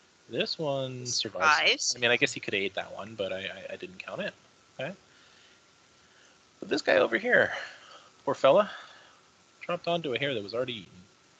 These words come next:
Speaker 1: So it dies. So that's why we only have seven at the end. And there's our data. Now, don't worry about writing down all this data. If you have been, that's okay, but there's a chart at the end that you can just pause the video and record. And it'll be included in your, uh,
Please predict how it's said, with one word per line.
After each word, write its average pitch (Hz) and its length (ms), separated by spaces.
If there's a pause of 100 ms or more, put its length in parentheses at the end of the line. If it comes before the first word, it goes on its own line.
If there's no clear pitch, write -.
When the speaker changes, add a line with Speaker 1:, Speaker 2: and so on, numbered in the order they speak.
(300)
Speaker 1:
So - 240
it - 140
dies. - 500 (1500)
So - 140
that's - 180
why 95 100
we 95 120
only 92 160
have 90 120
seven 165 300
at - 100
the - 80
end. - 140 (1400)
And 92 80
there's 95 200
our - 60
data. - 260 (420)
Now, 120 100
don't 165 160
worry 180 120
about 175 200
writing 123 200
down 113 160
all 104 100
this 101 140
data. 139 460
If 127 160
you 117 80
have 127 140
been, 110 180
that's 101 220
okay, 98 300
but - 100
there's - 160
a 98 40
chart 92 260
at - 120
the 90 80
end 85 160
that 87 180
you 92 60
can - 140
just - 180
pause - 220
the 107 80
video 107 300
and 113 200
record. - 260 (420)
And 107 120
it'll 107 140
be 98 140
included 98 440
in 98 180
your, 92 300
uh, - 60